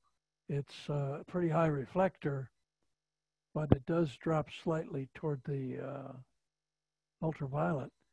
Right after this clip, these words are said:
And then when you get into the ultraviolet, it goes down very low. And astronomers discovered many years ago that a appropriate silver film could be used as an ultraviolet film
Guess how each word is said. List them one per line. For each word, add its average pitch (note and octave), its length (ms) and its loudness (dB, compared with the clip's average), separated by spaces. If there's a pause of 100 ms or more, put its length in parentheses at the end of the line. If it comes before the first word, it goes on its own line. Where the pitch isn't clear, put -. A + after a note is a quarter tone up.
(280)
And D#3 100 -2
then D#3+ 240 2
when D#3 180 2
you D3 160 0
get F3 260 2 (100)
into A3 420 2
the D#3+ 140 2
ultraviolet, A#2+ 760 -4 (600)
it D3 120 -4
goes D#3+ 280 2
down D#3 240 2
very D#3 340 2
low. D3+ 460 2 (480)
And C#3+ 100 -2
astronomers E3 720 0
discovered C#3 640 -4 (300)
many F#3+ 220 4
years D3 280 0
ago - 460 -6 (680)
that D3 300 2 (300)
a D3 380 -2 (480)
appropriate F3 400 0
silver G#3 380 0
film C#3 340 -2 (360)
could D3+ 180 -2
be D#3 100 4
used E3+ 480 4
as D3 200 0
an D3 80 -2
ultraviolet D#3+ 840 0
film C#3+ 300 -4